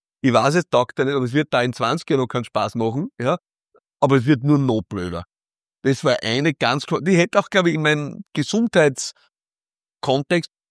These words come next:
hätte es vielleicht schon viel bewirkt. Das hätte ich gesagt, „Alter, sei nicht so deppert. Mach irgendwas.“ Ja? Das ist eine konkrete Sache. Und die andere Sache hat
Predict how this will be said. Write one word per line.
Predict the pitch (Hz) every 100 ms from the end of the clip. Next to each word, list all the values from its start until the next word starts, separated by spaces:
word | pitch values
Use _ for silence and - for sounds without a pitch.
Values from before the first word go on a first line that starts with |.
| _
hätte | - 147 170
es |
vielleicht | - 180 117 160 -
schon | 196 180
viel | - 202
bewirkt. | 190 175 143 135 - - - _ _ _ _ -
Das | 143
hätte | 165 160
ich | 160
gesagt, | 147 151 -
„Alter, | 131 131 - _ _ -
sei | -
nicht | -
so | - -
deppert. | - - - _ _ _ _ _ _ -
Mach | 104 110 -
irgendwas.“ | 117 110 95 90 87 - - _ _
Ja? | 117 147 _ _ _ _ _ _ _ -
Das | 156
ist | 202 120
eine | 110 131 175
konkrete | - 170 143 147 -
Sache. | 143 123 110 - 165 202 - _ _ _
Und | 208 202
die | 214
andere | 107 156 214 196
Sache | - 156 170 - 196 190 226 _ _ _ _ _ _ -
hat | 151